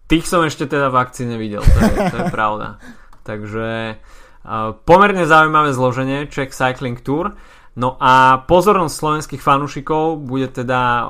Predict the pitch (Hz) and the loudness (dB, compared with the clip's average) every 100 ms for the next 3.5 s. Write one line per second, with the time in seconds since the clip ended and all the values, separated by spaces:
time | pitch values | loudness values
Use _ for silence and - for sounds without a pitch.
0 | - 127 120 120 117 110 107 110 113 110 | -6 -6 -4 -4 -4 -6 -8 -10 -10 -8
1 | 110 104 113 107 120 110 110 113 104 127 | -8 -6 -8 -10 -8 -8 -6 -10 -6 -6
2 | 127 - 131 135 - - - - - 110 | -6 -4 -2 -2 -6 -20 -20 -20 -14 -6
3 | 110 110 110 110 110 | -4 -2 -2 -4 -6